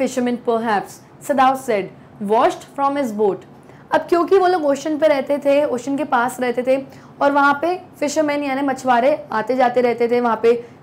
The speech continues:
फिशिंग के लिए काफ़ी सारे फिशरमैन रहते ही थे। तो सदाओ ऐसा गेस करते कि हो सकता है वो कोई फिशरमैन हो, कोई मछुआरा हो, और हो सकता है he is washed from his boat, यानी कि fallen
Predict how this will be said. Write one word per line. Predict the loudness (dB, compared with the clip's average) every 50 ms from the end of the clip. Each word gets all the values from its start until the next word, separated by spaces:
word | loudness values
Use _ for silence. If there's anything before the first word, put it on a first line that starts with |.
| -8 -6
फिशिंग | -6 -4 -4 -4 -6 -4
के | -4 -4
लिए | -4 -4 -4
काफ़ी | -2 -4 -4 -2 -4
सारे | -4 -2 0 0 0
फिशरमैन | 0 -2 -4 -4 -4 -4 -4 -2 0
रहते | 0 0 0 0 -4
ही | -4
थे। | -4 -4 -4 -6 -6 -10 -16 -20 -20 -20 -20 -20 -20 -6
तो | -4 -4
सदाओ | -2 0 0 0 2 4 4 4 4 2
ऐसा | 2 0 -2 0
गेस | 0 0 -2 -2 -4
करते | -6 -4 -2 -2 -2
कि | -2 -2
हो | -4 -4 -4
सकता | -4 -6 -4 -2 0
है | 2
वो | 2 2
कोई | 0 -2 -4
फिशरमैन | -4 -4 -6 -6 -6 -6 -4 -4 -2 -2
हो, | -2 -4 -6 -8 -12 -20 -20 -20 -16 -2
कोई | 2 4 6 6 6 4 2 -2 -10 -8 -6
मछुआरा | -6 -4 -4 0 0 2 2 4 4 2
हो, | 2 2 0 -4 -10 -20 -10 -4 0
और | 0 0
हो | 0 0 -2 -2
सकता | -2 -2 -2 0 0
है | -2 0 0
he | 0 0
is | -2 -2 0 0
washed | 2 2 0 -2 -4 -8 -12 -4 -2
from | -2 0 0 -2
his | -4 -4 -2 0
boat, | 0 0 0 -2 -6 -14 -20 -20 -18 -12 -8
यानी | -6 -4 -4 -4 -6
कि | -4 -2 -2 -2
fallen | -2 -4 -6 -2 0 0 2 2 0 0 -2 -2 -2 -2 -4